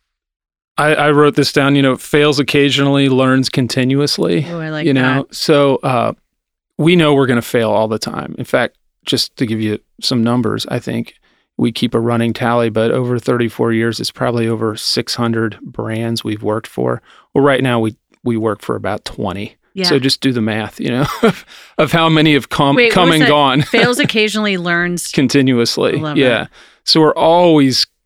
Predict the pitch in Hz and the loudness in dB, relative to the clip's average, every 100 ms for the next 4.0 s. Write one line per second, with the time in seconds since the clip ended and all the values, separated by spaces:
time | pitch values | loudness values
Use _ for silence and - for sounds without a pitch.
0 | - 139 - 175 175 147 120 127 127 123 | -2 0 2 2 4 2 2 0 2 2
1 | 123 127 139 147 143 120 - - 139 131 | 2 2 2 2 0 -2 -10 -2 0 0
2 | 127 120 113 127 127 - - - - 131 | 0 0 -2 -2 -2 0 -4 -6 -4 -2
3 | 120 - _ - 120 123 127 120 120 - | -2 -6 _ -2 -2 0 -2 -2 -2 -6